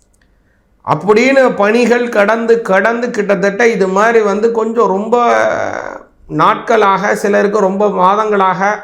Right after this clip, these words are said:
அந்த பணி அப்படியே கிடக்கு. நாளைக்கு பண்ணிப்போம், நாளைக்கு பண்ணிப்போம் தள்ளி போடக்கூடிய அந்த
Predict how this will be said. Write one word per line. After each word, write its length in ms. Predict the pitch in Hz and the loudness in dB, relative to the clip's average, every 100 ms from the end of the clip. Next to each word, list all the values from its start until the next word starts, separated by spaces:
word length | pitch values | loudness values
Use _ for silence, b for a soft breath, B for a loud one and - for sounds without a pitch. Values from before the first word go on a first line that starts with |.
| - 165 | -10 -6
அந்த 140 | 170 151 139 - 175 | -2 -2 -4 -6 -2
பணி 300 | 196 247 277 220 | -2 0 0 0
அப்படியே 240 | 170 214 - | 2 -2 0
கிடக்கு. 300 | 180 175 135 - 143 | -2 -2 -6 -6 -2
நாளைக்கு 260 | 165 170 180 | -2 -2 -2
பண்ணிப்போம், 320 | 180 185 185 | -2 -2 -2
நாளைக்கு 200 | 170 175 | -2 -4
பண்ணிப்போம் 300 | 175 214 185 180 | -6 -6 -4 -2
தள்ளி 180 | 202 196 190 | -2 -4 -4
போடக்கூடிய 440 | 170 - 175 175 | -4 -4 -2 0
அந்த 120 | 156 | 0